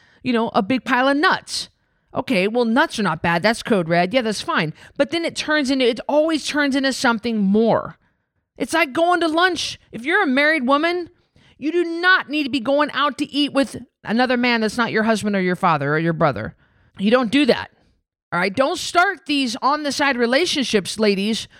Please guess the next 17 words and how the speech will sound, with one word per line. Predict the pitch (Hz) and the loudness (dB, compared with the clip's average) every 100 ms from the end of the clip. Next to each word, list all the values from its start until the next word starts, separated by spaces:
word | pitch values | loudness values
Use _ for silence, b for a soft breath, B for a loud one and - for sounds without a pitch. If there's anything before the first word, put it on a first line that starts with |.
| b | b
with | 240 277 220 | -2 -2 0
men | 226 285 330 185 147 - | 2 4 2 0 -4 -4
that's | 247 247 | -4 -2
not | 262 | -2
your | 233 | -2
husband | 240 262 226 240 | -2 -2 -2 -4
or | 214 | -2
your, | 226 - - | -4 -4 -2
or | 226 | 0
your | 220 208 190 180 - b b _ | 2 2 2 0 -4 b b _
father | 233 190 143 113 - _ _ _ _ - | 2 2 2 -6 -12 _ _ _ _ -6
or | 196 | 0
your | 202 | 0
son | 202 220 185 185 | 2 2 2 2
or | |
your | 190 190 | 2 4
brother. | 233 175 113 165 | 2 0 -2 -10